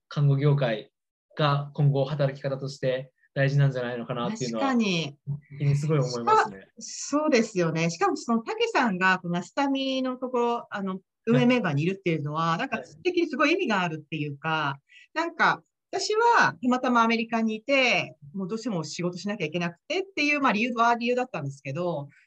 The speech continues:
Speaker 2: 多分日本からの人、日本から見た私の姿って、「うわ、
Speaker 1: はい。
Speaker 2: アメリカで仕事してる、すげえ」みたいな、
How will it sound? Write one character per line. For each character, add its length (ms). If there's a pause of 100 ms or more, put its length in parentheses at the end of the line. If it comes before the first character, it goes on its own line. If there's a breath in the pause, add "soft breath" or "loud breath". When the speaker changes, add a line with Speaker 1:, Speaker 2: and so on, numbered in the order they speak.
(100)
Speaker 2:
多 60
分 120
日 120
本 80 (160)
か 100
ら 320
の 100
人、 320 (360)
日 100
本 220
か 120
ら 120
見 140
た 140
私 220
の 100
姿 320
っ 160
て、 140
「う 80
わ、 80
Speaker 1:
は 100
い。 80 (200)
Speaker 2:
ア 100
メ 120
リ 120
カ 140
で 160
仕 160
事 320
し 200
て 140
る、 140
す 240
げ 240
え」 80
み 120
た 120
い 80
な、 260